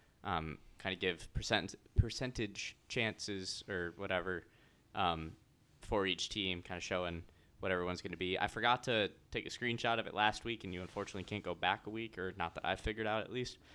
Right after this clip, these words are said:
So I'm just kinda making, oh, I'm not making assumptions, but we're just kinda, next week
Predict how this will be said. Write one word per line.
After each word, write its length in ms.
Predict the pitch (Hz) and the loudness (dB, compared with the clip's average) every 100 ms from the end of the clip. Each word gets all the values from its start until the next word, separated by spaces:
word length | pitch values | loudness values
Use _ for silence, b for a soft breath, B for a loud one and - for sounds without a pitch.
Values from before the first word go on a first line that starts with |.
| b | b
So 400 | - 110 92 80 - - - | 0 6 6 4 -2 -10 -6
I'm 100 | 98 | -4
just 160 | 95 | -2
kinda 200 | - 90 | 2 2
making, 400 | 90 92 92 90 - - - - - | 2 -2 -4 -6 -8 -18 -20 -10 -4
oh, 140 | 120 - | -2 0
I'm 100 | 143 | 2
not 140 | 135 | 2
making 180 | 110 92 | 2 0
assumptions, 500 | 87 110 107 117 113 | 0 0 -2 -4 -4
but 160 | 95 - | -4 -4
we're 80 | |
just 180 | - - | -8 -8
kinda, 180 | 95 85 - - - - | -6 -6 -8 -20 -20 -6
next 320 | 127 143 - 135 | 4 6 6 0
week 260 | 120 - | 0 0